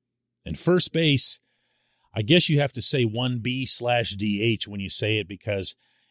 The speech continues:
if the Pirates' plan for Yoshi Tsutsugo is to have him play some first base, you're gonna need someone else,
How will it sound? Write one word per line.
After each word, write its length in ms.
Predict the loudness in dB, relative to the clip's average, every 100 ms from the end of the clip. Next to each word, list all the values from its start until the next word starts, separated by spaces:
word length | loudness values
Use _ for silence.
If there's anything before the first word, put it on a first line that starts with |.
| 4
if 240 | 4 4
the 80 | -2
Pirates' 440 | -2 -2 -2 -4
plan 460 | -4 0 4 4 2
for 140 | -2
Yoshi 420 | -2 -2 -4 -6
Tsutsugo 640 | -10 -6 0 2 4 2 2
is 100 | -2
to 120 | -4
have 220 | -4 -6
him 260 | -8 -10 -12 _ _ _ _ -8
play 480 | 2 4 4 2 -4 _
some 1040 | -2 2 2 2 2 4 4 4 2 -2 -6 _ _ _ _
first 400 | -2 0 0 -2
base, 400 | -2 -2 -2 -4 _ _ _ _
you're 240 | 0 2 4
gonna 180 | 2
need 260 | -2 -4 -2
someone 440 | -2 -2 -4 -6
else, 400 | -8 -2 0 0